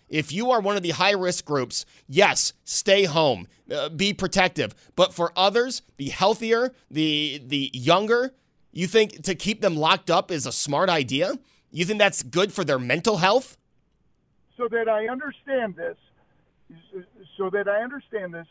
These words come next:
Speaker 2: what you're proposing is that we lock up everyone over sixty years old. Anybody who's got a pre-existing medical condition, now defined right down to sinus infections, those people should be locked away at home.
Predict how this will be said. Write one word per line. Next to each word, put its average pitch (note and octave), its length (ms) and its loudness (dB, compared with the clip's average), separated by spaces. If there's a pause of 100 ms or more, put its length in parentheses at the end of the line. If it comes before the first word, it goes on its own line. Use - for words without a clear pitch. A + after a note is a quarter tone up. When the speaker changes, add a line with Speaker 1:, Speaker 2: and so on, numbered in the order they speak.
(280)
Speaker 2:
what F#3 220 -10
you're G#3+ 160 -2
proposing F#3+ 720 -8 (340)
is E3+ 180 -16
that G3+ 280 -4
we F#3 140 -10
lock F#3+ 440 -2
up A#3 140 -2 (360)
everyone A3 560 0 (160)
over A3+ 300 0 (100)
sixty B3+ 300 -10
years B3 300 -6
old. F3+ 280 -2 (480)
Anybody C4+ 520 0
who's B3+ 220 -12
got A#3 200 0
a A3 60 -4
pre-existing A3+ 960 -12
medical G3+ 400 -6
condition, E3+ 480 -18 (260)
now A#3 420 -2
defined G#3 440 -2
right G3+ 200 -2
down G3+ 220 0
to F3 180 -14
sinus A3+ 400 -2
infections, - 580 -14 (360)
those B3 380 0
people B3+ 320 -8
should A3+ 180 -14
be G3+ 140 -14
locked G#3+ 340 -2
away G#3 300 -2
at G3+ 80 -2
home. F3+ 320 -4